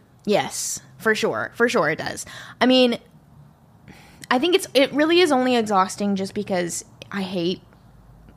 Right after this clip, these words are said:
<laughs> I hate a lot of them. Like, I hate Instagram Reels. I don't wanna post there.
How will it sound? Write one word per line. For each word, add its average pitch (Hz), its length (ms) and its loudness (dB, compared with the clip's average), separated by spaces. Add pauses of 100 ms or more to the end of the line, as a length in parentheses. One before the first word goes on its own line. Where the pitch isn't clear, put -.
<laughs> - 480 -8
I 220 80 2
hate 202 220 0
a - 80 0
lot 226 240 4
of 233 100 -2
them. 269 220 2
Like, 226 140 0
I 196 100 6
hate 196 260 -2
Instagram 233 360 -4
Reels. 240 220 -2
I 190 80 -2
don't 190 240 -2
wanna 185 140 -2
post - 280 -10
there. - 240 -12